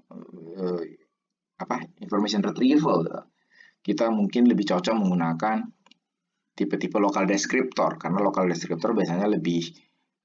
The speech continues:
eh, tidak berubah walaupun objeknya itu berubah angle, berubah rotasi, scaling, dan lain-lain.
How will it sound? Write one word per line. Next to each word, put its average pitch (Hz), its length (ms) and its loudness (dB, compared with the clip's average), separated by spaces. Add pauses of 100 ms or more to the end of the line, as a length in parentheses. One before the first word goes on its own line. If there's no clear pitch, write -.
eh, 85 120 -2 (440)
tidak - 320 0
berubah 175 480 0
walaupun 120 800 2 (480)
objeknya 87 480 -2
itu 85 400 2
berubah 87 480 0
angle, 98 720 2
berubah 87 400 -2
rotasi, 85 500 0
scaling, 95 460 0
dan 80 160 -4
lain-lain. 78 400 -4